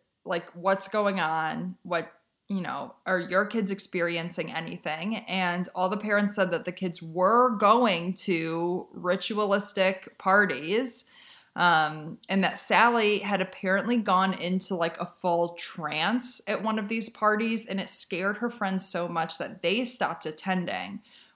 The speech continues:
while Sally and Shane kept going, just the two of them.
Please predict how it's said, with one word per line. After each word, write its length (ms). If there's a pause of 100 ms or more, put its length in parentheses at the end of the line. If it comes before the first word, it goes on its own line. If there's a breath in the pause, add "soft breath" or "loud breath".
while 640
Sally 500
and 140
Shane 640 (100)
kept 400
going, 460 (100)
just 300
the 40
two 240
of 160
them. 400